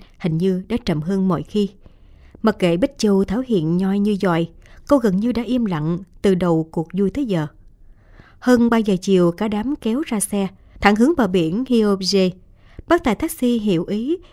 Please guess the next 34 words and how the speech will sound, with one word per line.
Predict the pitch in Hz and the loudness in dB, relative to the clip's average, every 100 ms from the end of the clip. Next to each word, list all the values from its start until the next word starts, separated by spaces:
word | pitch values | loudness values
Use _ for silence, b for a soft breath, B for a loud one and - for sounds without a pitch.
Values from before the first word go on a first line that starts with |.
| - | -2
dặn | 196 190 | 0 0
tiếp | 311 339 | -2 -2
mấy | 349 | -4
bài | 220 185 | -2 -4
nhạc | 190 180 | -4 -6
Hàn | 185 185 175 170 | -8 -4 -4 -4
của | - 160 165 170 277 | -2 0 -2 -2 -6
S | - 196 | -4 -4
N | 190 165 202 | -4 -4 -4
S | - - | -6 -2
D. | 180 175 - - b b b b b b | -4 -4 -12 -20 b b b b b b
Cũng | 233 285 | 2 2
may | 277 | 0
là | 233 202 190 185 185 | 0 -2 -2 -2 -2
đi | 247 | 0
bờ | 214 | 0
biển | 190 180 196 277 | 0 0 0 -4
chỉ | 269 | -2
mất | 202 269 | -2 -2
ba | 202 196 | -4 -2
mươi | 190 | -2
lăm | 190 | -4
phút | - 320 - | -8 -10 -6
bằng | 175 | -4
xe, | - 214 214 b b b b | -4 -6 -6 b b b b
nếu | 220 | -4
không | - 196 185 180 | -2 -2 0 -2
chắc | 233 | -4
tới | 214 | -4
nơi | 233 202 185 180 | -2 0 0 -2
là | 170 | -6
trời | 160 156 | -2 -2
sập | 160 160 - | -2 -4 -6
tối. | 190 233 | -6 -4